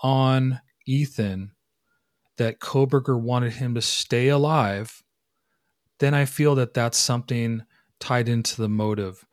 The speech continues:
Because as Kohberger, or the man in the mask, the guy that was in and out in sixteen minutes,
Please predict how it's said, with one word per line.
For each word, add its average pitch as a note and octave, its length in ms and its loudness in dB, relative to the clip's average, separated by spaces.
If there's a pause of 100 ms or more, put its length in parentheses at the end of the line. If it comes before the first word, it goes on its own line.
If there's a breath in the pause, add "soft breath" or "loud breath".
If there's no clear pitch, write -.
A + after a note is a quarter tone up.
(360 loud breath)
Because B2 400 2
as B2 200 2
Kohberger, A#2 720 0
or A2+ 520 0
the A2 160 -2
man A#2 380 2
in D3 100 2
the C#3+ 60 0
mask, C3+ 680 -4 (720)
the B2 80 -6
guy A#2 240 0
that A#2+ 200 2
was G#2+ 540 -2 (840)
in D3 180 2
and D#3 140 2
out C3 200 2
in A2 100 -2
sixteen A#2+ 500 -4
minutes, A2 320 -4